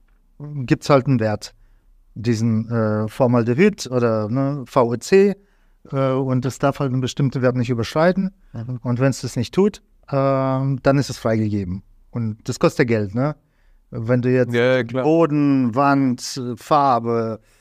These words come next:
Speaker 1: Silikonfuge, ne? Aber auch da muss man halt gucken,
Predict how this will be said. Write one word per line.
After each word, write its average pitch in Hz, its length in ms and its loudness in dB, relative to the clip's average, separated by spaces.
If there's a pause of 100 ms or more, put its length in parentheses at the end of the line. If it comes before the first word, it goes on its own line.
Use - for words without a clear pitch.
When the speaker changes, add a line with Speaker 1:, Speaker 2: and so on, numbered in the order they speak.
(240)
Speaker 1:
Silikonfuge, 127 960 0
ne? 143 240 0
Aber 135 240 2
auch 139 160 0
da 165 180 2
muss 170 160 0
man 165 140 2
halt 156 160 0
gucken, 160 360 0